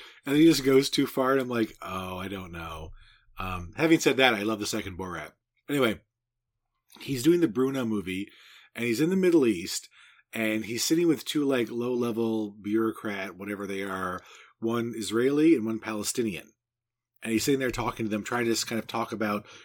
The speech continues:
you know, the conflict and the things and what's your point of view. Anyway, he has a weird, you know, faux European accent he's doing, and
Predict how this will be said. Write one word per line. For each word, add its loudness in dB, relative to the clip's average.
you 0
know, 0
the -2
conflict -6
and -4
the -8
things -4
and -8
what's -6
your -8
point -6
of -6
view. 2
Anyway, 6
he 0
has 6
a 6
weird, 4
you -6
know, -2
faux 2
European 2
accent -6
he's -12
doing, -10
and 0